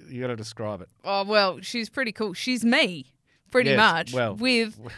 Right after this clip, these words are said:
Speaker 2: uh, white lycra on, rainbow stripes, little gold medal around her neck. Uh,
Speaker 1: It's
Speaker 2: world champion Barbie.
Speaker 1: completely bizarre.
Speaker 2: In a world champion Barbie box,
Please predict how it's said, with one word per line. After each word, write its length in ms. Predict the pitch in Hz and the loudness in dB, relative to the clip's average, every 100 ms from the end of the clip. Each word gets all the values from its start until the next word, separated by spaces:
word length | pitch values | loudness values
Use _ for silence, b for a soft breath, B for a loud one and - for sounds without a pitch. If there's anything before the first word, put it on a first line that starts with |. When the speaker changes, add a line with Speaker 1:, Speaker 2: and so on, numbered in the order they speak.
| B | B
Speaker 2:
uh, 180 | 220 214 | 2 2
white 360 | 208 226 247 302 | 4 4 6 4
lycra 460 | 226 190 190 196 | 0 0 0 -2
on, 400 | 151 175 226 254 | -2 -4 -4 -6
rainbow 440 | 254 254 277 269 262 | -2 0 2 2 2
stripes, 500 | - - 175 190 - | -2 -4 -4 -4 -4
little 160 | 262 240 | -6 -2
gold 260 | 214 196 | -2 -2
medal 280 | 180 175 180 | -4 -6 -6
around 380 | 170 170 165 175 | -4 -4 -6 -8
her 160 | - 170 | -8 -8
neck. 480 | 165 180 330 - _ B B - | -6 -8 -10 -16 _ B B -6
Uh, 180 | 262 269 | -2 -2
Speaker 1:
It's 80 | 269 | -2
Speaker 2:
world 240 | 277 262 | -6 -4
champion 340 | 285 269 269 | -6 -6 -4
Barbie. 460 | 254 277 330 202 160 | -2 -2 -2 -4 -8
Speaker 1:
completely 420 | - 120 104 104 | -10 -10 -10 -12
bizarre. 220 | 104 - | -6 -4
Speaker 2:
In 380 | 330 294 240 320 - | 0 2 0 -2 -2
a 160 | 254 | -2
world 320 | 233 240 262 | 0 0 0
champion 460 | - 269 247 262 254 | -2 -4 -2 -2 0
Barbie 360 | 185 175 185 233 | 0 0 0 -4
box, 640 | 226 349 - - - - | 0 0 0 -6 -14 -14